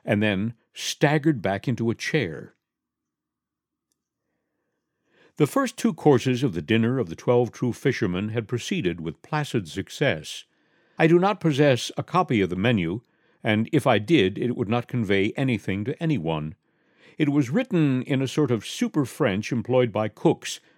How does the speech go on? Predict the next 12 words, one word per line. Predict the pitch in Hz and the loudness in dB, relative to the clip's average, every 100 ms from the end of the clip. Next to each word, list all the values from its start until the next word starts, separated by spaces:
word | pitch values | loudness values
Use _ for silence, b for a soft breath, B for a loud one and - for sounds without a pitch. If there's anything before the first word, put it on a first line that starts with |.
| b | b
but | 143 - | -10 0
quite | 147 143 | 2 2
unintelligible | - 139 131 - 165 107 82 78 92 | 0 -2 -2 -4 -4 -4 -4 -2 -4
to | 107 | -4
Frenchmen. | - 151 120 101 78 69 _ _ _ b b b b b b - | -4 -4 -4 -8 -10 -12 _ _ _ b b b b b b 2
There | 165 | 4
was | 214 240 | 6 4
a | |
tradition | 208 185 156 135 120 120 | 4 4 6 4 4 2
in | 123 | 0
the | |
club | 127 - 92 85 104 | -2 2 4 4 0